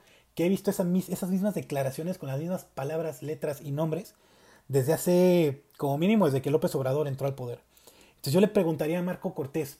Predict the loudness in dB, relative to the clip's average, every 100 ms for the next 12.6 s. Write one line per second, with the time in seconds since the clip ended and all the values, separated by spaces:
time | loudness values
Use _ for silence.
0 | -8 -2 -2 -2 -6 _ -8 -8 -8 _
1 | _ _ 0 4 6 6 4 0 -2 -2
2 | -2 -2 0 0 -2 -4 -2 0 -2 -2
3 | -6 -6 -6 -4 -4 -6 -10 -8 0 0
4 | 0 _ -12 -8 -4 0 0 0 -6 -4
5 | -4 -4 -4 -2 -2 -4 -6 -8 -8 -6
6 | -8 -12 -6 -6 -6 -8 -2 2 2 0
7 | -2 -4 -4 -6 -6 _ _ -6 -4 -2
8 | -2 -2 -2 -2 -6 -8 -10 -10 -10 -12
9 | _ -20 _ _ _ -20 _ _ _ _
10 | _ _ _ _ _ -6 -4 4 6 6
11 | 4 2 0 0 -2 -4 -10 -18 -2 0
12 | 2 0 0 -2 -6